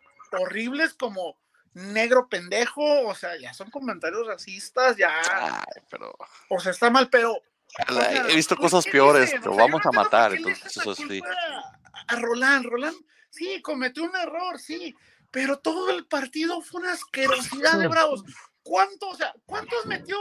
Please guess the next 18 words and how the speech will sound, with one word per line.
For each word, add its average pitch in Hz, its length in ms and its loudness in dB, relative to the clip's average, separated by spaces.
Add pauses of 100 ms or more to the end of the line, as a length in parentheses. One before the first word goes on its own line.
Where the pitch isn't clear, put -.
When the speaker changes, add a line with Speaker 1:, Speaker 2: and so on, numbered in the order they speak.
Speaker 1:
Bravos? 349 560 -10 (120)
¿Cu-, 285 260 -8
cuántos 403 520 -4 (140)
tiros? 269 420 0
¿Metió 220 260 -8
uno? 440 280 -6 (1700)
¿Dos? 427 640 -2 (140)
Speaker 2:
El 165 100 -8
que 110 80 -4
pegó 110 220 6
al 120 60 4
Speaker 1:
O 104 40 -2
sea, 127 120 2
Speaker 2:
poste, 139 160 2
el - 40 4
Speaker 1:
ahora, 131 60 4
Speaker 2:
último. 139 520 0
Speaker 1:
fíjate, 240 300 2